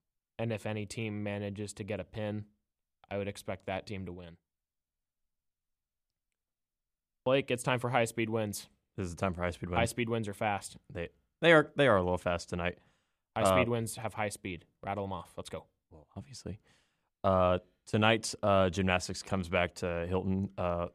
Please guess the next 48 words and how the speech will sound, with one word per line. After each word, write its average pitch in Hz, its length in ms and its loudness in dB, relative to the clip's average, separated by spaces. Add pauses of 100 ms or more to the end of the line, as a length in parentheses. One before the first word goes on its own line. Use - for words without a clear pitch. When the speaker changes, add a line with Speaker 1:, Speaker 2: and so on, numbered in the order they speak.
(100)
Speaker 2:
they'll 98 160 4
face, 95 360 -2
uh, 95 140 0
Illinois 98 300 2
State. 127 440 -2 (880)
Uh, 92 220 4
I 113 140 4
feel, - 200 -2 (140)
I - 40 0
have - 100 0
good - 120 0
feelings 147 240 0
about 98 200 2
this - 140 -10
one 90 140 -2
because, 92 500 -2
because, 95 260 -6
like, 92 140 -4
I've 101 140 0
looked 151 220 0
at, 131 340 2 (120)
uh, 104 340 6
everyone's 104 400 2
past 92 320 -2
scores, 90 520 -4 (720)
uh, 82 300 -6 (1080)
like, 82 200 -8 (160)
so - 220 -2
far 87 220 0
this 85 140 -4
season, 87 460 -2 (220)
and, 90 180 -2
like, 87 220 -2
as 95 140 -4
much, 101 180 0 (140)
as 90 140 -4
much 104 160 0
as 95 120 -8
we've, 101 320 0 (520)
as 90 160 -6
much 104 180 0
as 92 80 -2
our 92 120 2
squad 95 260 0
has 92 120 0
improved 95 320 0
this 95 140 0
season, 95 340 0